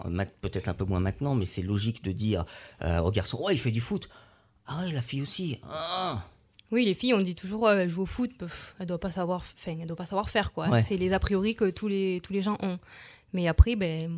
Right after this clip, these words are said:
Speaker 2: moi, je les invite à venir voir, euh, ce que ça donne déjà, et puis après, euh, on en reparle, quoi.
Speaker 1: Qu'est-ce qui, euh, qu'est-ce qu'on, qu'est-ce qu'on appelle senior, d'ailleurs, euh, Jérôme ?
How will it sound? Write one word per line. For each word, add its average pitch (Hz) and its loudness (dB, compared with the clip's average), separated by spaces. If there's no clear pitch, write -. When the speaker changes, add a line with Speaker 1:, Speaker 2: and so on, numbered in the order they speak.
Speaker 2:
moi, 185 0
je 175 0
les 180 2
invite 180 0
à 170 2
venir 165 2
voir, 180 2
euh, 165 -2
ce - -8
que 190 -10
ça - -2
donne 247 2
déjà, 214 2
et 208 0
puis - -4
après, 202 0
euh, 165 -4
on 175 -2
en 170 0
reparle, 214 2
quoi. 175 -4
Speaker 1:
Qu'est-ce - 2
qui, 190 2
euh, 127 8
qu'est-ce 147 -2
qu'on, 190 -4
qu'est-ce 170 -2
qu'on 175 2
appelle 147 4
senior, 92 4
d'ailleurs, 87 0
euh, 87 2
Jérôme ? 92 0